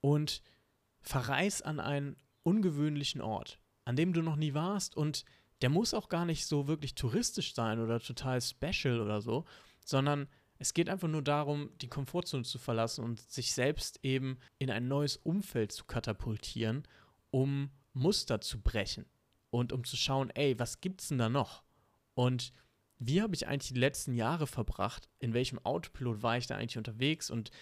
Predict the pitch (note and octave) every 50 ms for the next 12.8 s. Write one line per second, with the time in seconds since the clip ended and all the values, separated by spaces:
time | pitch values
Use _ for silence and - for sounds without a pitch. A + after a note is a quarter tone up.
0 | - - C3 - - D#3 - - B2 B2 A#2+ B2+ - - A#2+ A#2+ A#2 A#2 A#2 G#2+
1 | A2 A#2 B2 B2 B2 A#2+ A2 - - B2+ A2+ - - F#2+ - _ _ _ - A2
2 | B2+ C3+ A#2+ G#2+ G#2+ F#2+ G2 A#2 B2 C3 C3+ D#3 D3+ C3+ - - E3 E3+ E3 D#3+
3 | - - D#3+ C3 - D3 C3 - C3 C#3 C#3 B2+ C3+ C3 C3 C3+ C3+ C3+ B2+ B2+
4 | C3 C3+ C#3 C3+ A2+ A#2 B2 C#3 D3+ D3+ C#3+ C3+ C3+ - - C#3 C3+ - - -
5 | - - - - - A#2 A2+ A#2+ - A#2+ A#2 C#3+ F3 F#3 - C#3 C3+ A2+ - -
6 | - D#3 E3+ F#3 F#3+ F#3 E3+ E3 E3 - - - - _ - B2+ C3+ C#3+ C#3+ C#3+
7 | C3+ B2 A2 G#2+ A#2+ C#3 D#3+ F#3 - - A#2 - - C3+ D#3+ E3+ - A#2+ A2 A2
8 | A2 - - A#2 G#2+ B2 D#3+ D3 - - - C3 D3+ D#3 C#3 D3 C#3+ C#3+ C#3+ -
9 | - - _ _ - C3+ B2+ B2+ B2 B2+ A#2+ - - - C#3 B2 B2 B2 - -
10 | - B2+ - - - A#2 A#2 - - - B2 G#2+ A#2+ G#2+ - - A2+ A2 A#2 A#2
11 | - - D3+ D3 - D#3 B2+ - B2+ A#2+ A#2 - - - B2 B2+ C3+ C#3+ - -
12 | B2+ B2 A#2+ A2+ - - C3+ C3 B2 C3+ A#2+ - - B2+ A#2+ A#2